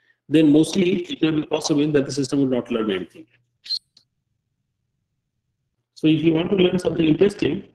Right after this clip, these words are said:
they have less power. Why? Let me tell you. So let me give you an idea. So do you understand that what I told?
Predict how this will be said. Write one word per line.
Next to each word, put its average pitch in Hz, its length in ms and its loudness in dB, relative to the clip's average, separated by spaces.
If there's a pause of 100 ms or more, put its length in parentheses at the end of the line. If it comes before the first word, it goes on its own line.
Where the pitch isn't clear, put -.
(180)
they 143 240 2
have 156 280 2
less 135 220 2
power. 90 320 -8 (2250)
Why? 196 300 2 (600)
Let 117 300 0
me 101 60 -2
tell 92 120 -6
you. 90 200 -8 (840)
So 147 520 2
let 139 140 -4
me 139 100 2
give 127 160 4
you 127 60 6
an 120 80 2
idea. 101 320 -2 (100)
So 185 160 2
do 180 120 6
you 233 100 6
understand 214 400 2
that 190 120 2
what 180 140 4
I 175 80 4
told? 170 280 0